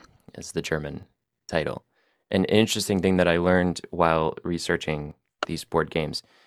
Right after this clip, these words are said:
is that the German or, like, European style of board game is more of the, like, strategy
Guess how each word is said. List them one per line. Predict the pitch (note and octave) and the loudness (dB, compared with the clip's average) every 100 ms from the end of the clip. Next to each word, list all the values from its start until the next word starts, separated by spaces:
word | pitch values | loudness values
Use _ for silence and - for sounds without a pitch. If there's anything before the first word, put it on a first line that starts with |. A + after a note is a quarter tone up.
| _ - | _ -8
is | F2 D#2+ | -4 2
that | F2 - - - - | 4 4 -2 -14 -2
the | F2+ | 0
German | D#2+ - F#2 F#2+ F#2 F2 E2 - | 2 4 4 4 2 2 -2 -4
or, | D#2+ | -2
like, | D#2+ E2 | 0 2
European | F2+ D#2+ - F#2+ F2+ | 2 2 0 -2 -2
style | E2 E2+ D#2+ | 0 0 0
of | D#2 | 2
board | E2+ | 0
game | E2 D#2+ | 0 -4
is | D2+ | -2
more | F2 D#2 | -2 -2
of | D2 | -4
the, | - D2+ | -6 -6
like, | D2+ - | -6 -4
strategy | - E2 D#2 D#2+ F#2 E2+ F2+ | 0 2 2 0 -2 -4 -6